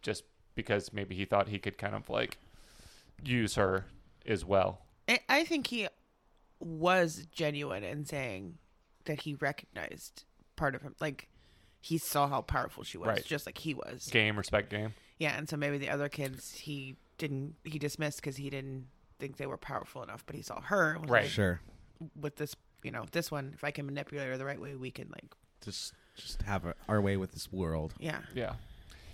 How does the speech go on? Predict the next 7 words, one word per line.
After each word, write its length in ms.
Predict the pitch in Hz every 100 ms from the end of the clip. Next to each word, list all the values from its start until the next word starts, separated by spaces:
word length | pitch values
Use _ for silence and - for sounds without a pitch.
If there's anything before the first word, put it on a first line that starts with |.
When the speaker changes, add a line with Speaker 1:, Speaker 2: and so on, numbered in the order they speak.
| -
Speaker 1:
Yeah, 280 | 170 131 101
so, 300 | - 180 160
okay, 320 | 170 135 110 - -
there's, 520 | 147 139 160 180 139 -
like, 280 | 135 113 -
three 580 | - 139 160 160 160 147
separate 680 | - 139 120 120 113 110